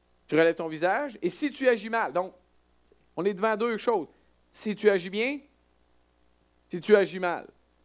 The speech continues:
Euh, on peut faire bien des erreurs. Euh, si tu agis bien encore là, ça implique quoi ? Ça implique qu'il avait mal agi.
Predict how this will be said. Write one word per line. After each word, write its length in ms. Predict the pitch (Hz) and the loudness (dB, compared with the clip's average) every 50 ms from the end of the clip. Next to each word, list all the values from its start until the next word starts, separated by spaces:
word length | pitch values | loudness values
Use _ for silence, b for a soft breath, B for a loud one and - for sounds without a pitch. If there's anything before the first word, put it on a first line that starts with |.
| _ _ _ _ _ _ _ - - | _ _ _ _ _ _ _ 0 4
Euh, 560 | - 160 165 165 170 170 170 170 170 170 175 - | 4 4 4 4 4 2 2 2 2 0 0 0
on 140 | 190 202 202 | 0 0 0
peut 160 | 208 294 302 | 0 0 -2
faire 260 | - - 285 269 262 233 | 0 2 2 0 0 -2
bien 220 | 185 202 233 240 | -6 -8 -8 -6
des 220 | 240 214 196 170 | -4 -4 -4 -2
erreurs. 440 | 190 175 165 160 175 160 143 110 - - _ _ _ _ _ _ _ _ _ _ _ _ _ _ _ _ _ _ _ _ _ _ b b b b b b - | 0 0 0 2 2 0 0 -2 -6 -12 _ _ _ _ _ _ _ _ _ _ _ _ _ _ _ _ _ _ _ _ _ _ b b b b b b 2
Euh, 200 | - 151 156 160 | 4 4 4 4
si 400 | 160 - - - - 330 339 330 | 0 -2 -6 -2 2 2 2 2
tu 180 | 339 - 247 - | 0 -4 -2 2
agis 300 | 214 214 220 180 175 214 | 2 2 2 0 -8 -14
bien 280 | 185 202 240 262 254 | -12 -8 -6 -4 -4
encore 380 | 233 220 226 208 190 185 180 185 | -4 -2 0 2 2 2 2 0
là, 280 | 185 190 202 226 277 294 - _ _ _ _ _ _ _ _ _ _ _ _ _ _ _ _ _ _ | 0 0 0 0 0 -2 -6 _ _ _ _ _ _ _ _ _ _ _ _ _ _ _ _ _ _
ça 140 | - - 175 | 2 4 4
implique 460 | 175 180 180 - 220 190 196 - _ | 4 4 0 -6 -6 -8 -8 -8 _
quoi ? 340 | - - 208 220 240 247 247 | -2 0 0 2 2 -2 -2
Ça 100 | - 190 | -4 -8
implique 320 | 156 151 - 196 208 202 | -10 -6 -2 -4 -4 -2
qu'il 120 | - - 160 | -2 -2 0
avait 180 | 151 151 151 | 0 2 0
mal 400 | 151 151 156 160 160 156 156 156 - | 0 0 -2 -2 -2 -2 -4 -4 -2
agi. 400 | 139 151 151 135 139 156 127 | -2 -2 -2 -2 -6 -12 -14